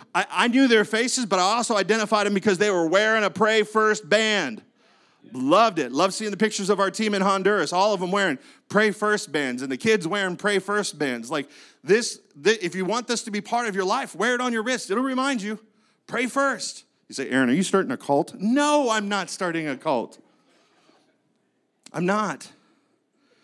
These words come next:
I just want this to be part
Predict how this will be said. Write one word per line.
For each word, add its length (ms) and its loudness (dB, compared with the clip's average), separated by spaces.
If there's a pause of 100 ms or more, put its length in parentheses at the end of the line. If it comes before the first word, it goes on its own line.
(680)
I 120 2
just 320 -2
want 320 -2
this 180 -2
to 100 -6
be 280 -2
part 600 -2